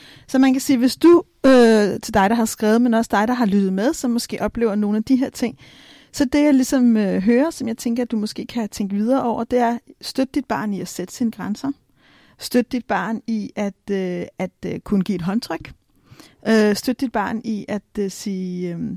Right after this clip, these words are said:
sige, altså både at bede om den form for berøring, man gerne vil modtage, men også at sige fra over for det, man, man ikke ønsker. Og i virkeligheden også hold, hold freden i familien. I virkeligheden gør sig umage med på den ene side set at holde forståelsen og kærligheden og freden, og så samtidig med det også passe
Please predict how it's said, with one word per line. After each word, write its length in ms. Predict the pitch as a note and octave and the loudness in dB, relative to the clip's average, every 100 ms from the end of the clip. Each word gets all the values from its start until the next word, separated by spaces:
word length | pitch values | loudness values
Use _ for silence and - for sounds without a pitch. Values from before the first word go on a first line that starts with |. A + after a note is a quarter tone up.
| F#3 - | -14 -18
sige, 320 | - G#3 F#3 - - | -8 -6 -6 -10 -10
altså 220 | G3 - | -8 -8
både 260 | G#3 G#3 A#3 | -6 -4 -4
at 180 | G#3+ - - | -6 -10 -8
bede 200 | C4 C#4 | -6 -4
om 80 | B3+ | -2
den 180 | B3 | -4
form 180 | - G3+ | -6 -12
for 100 | A3 | -10
berøring, 420 | G#3+ A3 G#3+ - | -8 -4 -4 -4
man 140 | A3 G#3+ | -8 -6
gerne 240 | G3+ G3+ | -6 -6
vil 80 | G#3+ | -4
modtage, 540 | G#3+ G#3+ G#3+ B3 - - _ - | -2 -4 -4 -6 -6 -12 _ -4
men 120 | G#3+ | 0
også 180 | F#3+ G#3+ | 0 -2
at 40 | |
sige 160 | - G3 | -10 -12
fra 320 | - G#3 - | -8 -6 -6
over 100 | - | -6
for 120 | - | -8
det, 160 | G3+ G3 | -8 -6
man, 360 | G3 F3+ F#3+ - _ - | -6 -6 -10 -12 _ -4
man 160 | G3+ - | -4 -2
ikke 220 | A3 A#3+ | -2 -2
ønsker. 380 | - G#3+ - A3+ - - - - | -2 -4 -4 -10 -10 -20 -12 2
Og 120 | A3 | 4
i 40 | |
virkeligheden 420 | A3 B3 C4+ B3 G3+ | 4 4 4 2 2
også 200 | G3+ A#3 | -2 -4
hold, 240 | - A3 - | -2 -2 -4
hold 300 | - C4 - | -2 0 0
freden 400 | - C#4 A#3+ B3+ | -2 -2 0 -2
i 60 | A#3+ | -4
familien. 540 | - A#3+ C4+ B3 A3 - | -2 0 0 0 -6 -4
I 60 | |
virkeligheden 360 | A3+ A#3 B3 A#3 | -4 2 2 2
gør 140 | A3+ | -2
sig 180 | G#3+ A#3+ | -2 -4
umage 300 | B3 C4+ C4+ | -2 0 2
med 180 | A3+ G#3+ | 4 2
på 140 | B3 | 2
den 140 | A3 A#3+ | 2 4
ene 180 | C#4 D4+ | 4 2
side 200 | - A#3+ | -2 -4
set 220 | A3 - | -2 -2
at 80 | G3 | 0
holde 360 | G#3 G#3 A#3+ - - - - - | 2 4 2 -2 -14 -20 -20 -8
forståelsen 640 | A#3+ - B3+ G#3 A3 A3 | -6 0 0 0 -2 -6
og 80 | G#3 | -6
kærligheden 520 | A3+ G3 G#3 A#3 G#3 | -4 -4 -4 -6 -6
og 100 | G#3 | -10
freden, 420 | - A#3+ - A3+ | -8 -6 -6 -8
og 160 | - G#3+ | -6 -6
så 100 | A3 | -6
samtidig 500 | - G3+ A3 - G#3+ | -4 -2 -2 -4 -4
med 80 | G#3 | -2
det 160 | G#3+ | 0
også 260 | F#3 F3+ A3+ | 0 -2 -4
passe 460 | - G#3 G3+ G3+ | -4 -2 -2 -6